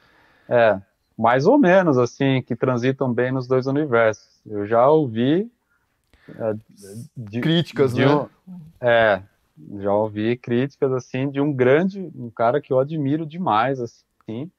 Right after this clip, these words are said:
Speaker 1: É, já vi violonista falando, né, que, falando que a técnica dele, ó, deixa a desejar nesse aspecto. E ele é um que já foi concertista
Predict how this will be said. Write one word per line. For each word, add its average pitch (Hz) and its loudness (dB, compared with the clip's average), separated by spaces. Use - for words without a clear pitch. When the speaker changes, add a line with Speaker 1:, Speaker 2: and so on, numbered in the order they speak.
Speaker 1:
É, 110 0
já 123 -2
vi 131 -4
violonista 170 -2
falando, 147 -4
né, 120 -12
que, - -20
falando 123 -4
que 139 -4
a 139 0
técnica 139 -4
dele, 165 -6
ó, 127 -4
deixa 120 -14
a 123 -10
desejar 123 -4
nesse 131 -12
aspecto. 143 -8
E 127 -8
ele 156 0
é 170 0
um 165 -6
que 202 -4
já 117 -6
foi 139 -6
concertista 156 -4